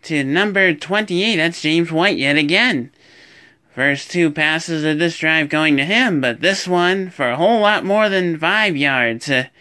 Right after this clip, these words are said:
first down, Pats. Uh, of course, Patriots dressing four wide receivers today. Uh, Julian Edelman, of course, uh, out, uh, out for the rest of the year. And Danny Amendola,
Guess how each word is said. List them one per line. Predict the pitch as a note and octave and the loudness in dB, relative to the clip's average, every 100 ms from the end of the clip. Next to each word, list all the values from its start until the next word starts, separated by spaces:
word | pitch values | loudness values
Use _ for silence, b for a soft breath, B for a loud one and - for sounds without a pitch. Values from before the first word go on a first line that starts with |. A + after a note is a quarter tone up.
| b b | b b
first | - G3+ F3 - | -2 0 0 0
down, | F3+ E3 C#3+ | 2 0 0
Pats. | D#3 C3+ B2+ - | -2 -2 -4 -6
Uh, | C#3 A#2+ C3 _ _ _ b b b b b b b _ | -2 -2 -4 _ _ _ b b b b b b b _
of | |
course, | B2 B2 | -12 -6
Patriots | E3 E3 D#3+ E3+ D#3 D3 | 0 0 0 0 0 2
dressing | D#3 D3+ E3 D3 | 0 0 -4 -4
four | C#3 A3+ B3 G#3+ | -2 0 2 4
wide | D#3+ D#3 C3 | 2 2 0
receivers | C3+ D3+ C#3 B2 A#2+ - | -2 -2 -2 0 -4 -4
today. | B2+ C3+ D#3+ D#3+ | -2 0 2 0
Uh, | C3 | 0
Julian | B2 D3+ D3 C3 | -2 0 0 -2
Edelman, | A#2+ D#3+ E3+ F3 | -2 0 2 0
of | D#3+ | -2
course, | D3 D3+ C#3 C3 - | -2 0 0 -2 -2
uh, | C3 B2 B B B B B B - | -4 -4 B B B B B B -2
out, | E3 F3 - F3 | 0 0 0 -2
uh, | E3 D#3 - - | 0 -2 -8 -2
out | D3+ D#3 | 0 0
for | D#3 | 0
the | C3+ | 2
rest | C3+ C3+ | 0 0
of | A#2+ | -8
the | A#2 | -4
year. | C#3 F3+ F#3 F#3 F#3 B B B B B B B | 0 2 2 0 -2 B B B B B B B
And | - C3 | -4 -2
Danny | D3 D#3+ D#3+ | 0 2 2
Amendola, | D#3 D3+ C#3+ C3 D3 E3 D3+ C3 B2+ | 4 4 2 2 2 2 4 2 2